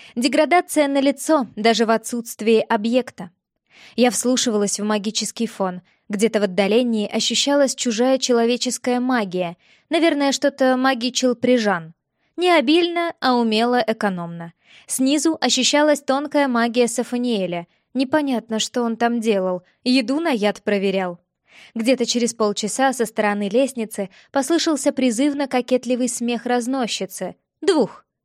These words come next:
Я напряглась. "Вот, дождалась. И ведь не сбежишь теперь никуда.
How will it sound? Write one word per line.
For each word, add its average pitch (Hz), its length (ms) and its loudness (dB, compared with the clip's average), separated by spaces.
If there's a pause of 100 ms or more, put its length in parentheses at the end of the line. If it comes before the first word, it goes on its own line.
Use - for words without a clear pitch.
(120)
Я 202 220 0
напряглась. 190 640 -8 (380)
"Вот, 262 440 -6 (220)
дождалась. 247 720 -2 (300)
И 269 100 2
ведь 294 160 0
не 311 140 0
сбежишь 277 500 0
теперь 277 280 0
никуда. 202 440 -4